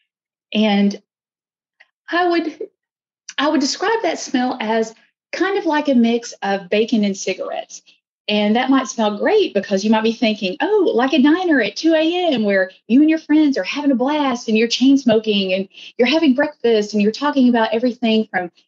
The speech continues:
capitalism to John Waters movies." But <laughs> it's really more like reused grease from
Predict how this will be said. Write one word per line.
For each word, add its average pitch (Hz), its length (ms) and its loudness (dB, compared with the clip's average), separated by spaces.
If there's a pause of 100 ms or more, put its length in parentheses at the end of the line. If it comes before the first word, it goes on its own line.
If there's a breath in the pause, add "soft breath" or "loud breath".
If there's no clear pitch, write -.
(200)
capitalism 262 800 2
to 202 140 0
John 269 280 4
Waters 240 340 0
movies." 196 600 -6 (720)
But 220 300 0
<laughs> - 840 -8
it's 254 220 0
really 349 300 2
more 233 280 2
like 185 520 -6 (680)
reused 285 580 2 (460)
grease 262 440 2
from 175 480 -6